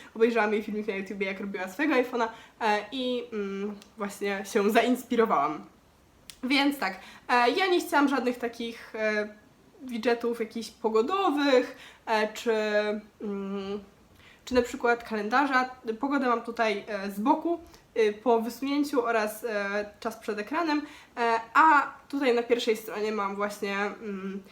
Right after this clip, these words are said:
zdjęcie z nad jeziorka z moimi koleżankami. Ja powiem wam, że robiłam to tak dość na szybko, w trakcie rocha drzemki, mm, chciałam sobie to uporządkować. Zajęło mi to koło godzinki, myślę, e,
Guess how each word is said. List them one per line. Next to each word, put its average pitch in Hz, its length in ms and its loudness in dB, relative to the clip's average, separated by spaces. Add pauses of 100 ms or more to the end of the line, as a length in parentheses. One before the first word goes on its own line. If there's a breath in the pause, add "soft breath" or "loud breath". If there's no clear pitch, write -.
(180 loud breath)
zdjęcie 320 600 6
z 226 280 4
nad 240 140 0
jeziorka 254 500 0
z 240 40 -2
moimi 233 260 0
koleżankami. 269 600 -2 (240 loud breath)
Ja 302 240 6
powiem 302 340 -2
wam, 285 180 4
że 285 100 0 (380)
robiłam 269 360 2
to 277 60 -4
tak 262 180 0
dość 262 180 -6
na 277 100 -2
szybko, 269 520 4
w - 80 -6
trakcie 247 300 -2
rocha 247 200 0
drzemki, 254 600 -2 (220 loud breath)
mm, 226 460 0 (140)
chciałam 233 300 0
sobie 233 240 0
to 240 100 -4
uporządkować. 262 680 -2 (340 loud breath)
Zajęło 294 260 4
mi 285 120 6
to 269 120 -2
koło 247 280 2
godzinki, 226 520 0
myślę, 294 300 2
e, - 460 -2